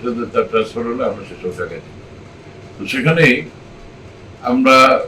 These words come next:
লালমনিরহাটে, সেখানে ছোটখাটো রোলে আমি অভিনয় করেছি। তখন বয়স তো খুবই ছোট ছিল।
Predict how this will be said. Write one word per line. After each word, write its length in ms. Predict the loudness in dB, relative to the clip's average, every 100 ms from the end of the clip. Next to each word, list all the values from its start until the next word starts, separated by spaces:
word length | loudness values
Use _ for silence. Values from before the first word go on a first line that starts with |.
| 2
লালমনিরহাটে, 960 | 4 4 4 4 4 2 2 0 -2 -6 -14 -20 -20 -20 -20 -20 -20 -18 -10
সেখানে 540 | -2 0 2 2 0 -4 -10 -18 -20 -10
ছোটখাটো 360 | -2 2 4
রোলে 600 | 4 0 0 2 2 0 -6
আমি 200 | -4 -2
অভিনয় 360 | 0 0 0 0
করেছি। 360 | 0 -2 -4 -6
তখন 220 | -2 -2 -2
বয়স 220 | -4 -6 -8
তো 60 |
খুবই 260 | -12 -10 -12
ছোট 320 | -12 -14 -14
ছিল। 220 | -14 -14